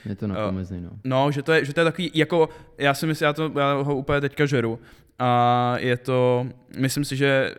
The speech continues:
Speaker 2: pro spoustu lidí to může být právě ten, ten film Na pomezí, který jako tě může nějak dostat do, eh, do toho většího abstrakna, který já si myslím, že je fajn to aspoň jako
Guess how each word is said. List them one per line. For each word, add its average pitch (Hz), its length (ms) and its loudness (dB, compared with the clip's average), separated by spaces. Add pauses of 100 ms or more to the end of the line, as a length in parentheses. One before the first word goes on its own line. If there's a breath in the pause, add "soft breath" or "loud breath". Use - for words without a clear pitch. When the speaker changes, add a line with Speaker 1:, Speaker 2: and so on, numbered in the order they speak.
(100)
Speaker 2:
pro 123 120 -2
spoustu 135 300 -4
lidí 131 160 -2
to 131 80 -2
může 131 200 -2
být 135 120 -2
právě 127 260 0
ten, 127 360 -2
ten 127 180 -4
film 131 220 -2
Na 127 80 0
pomezí, 123 400 -2
který 123 420 -2
jako 123 240 -4 (200)
tě 127 120 -4 (240)
může 123 280 -2
nějak 127 220 2
dostat 123 440 -6
do, 120 320 -2 (400 loud breath)
eh, 113 800 2
do 117 100 -6
toho 120 200 -4
většího 117 320 -4
abstrakna, 113 460 -6
který 123 180 -2
já 127 100 4
si 123 100 -4
myslím, 143 220 -2
že 143 80 -2
je 143 80 0
fajn 135 180 -4
to 139 80 -2
aspoň 139 240 -4
jako 135 220 -4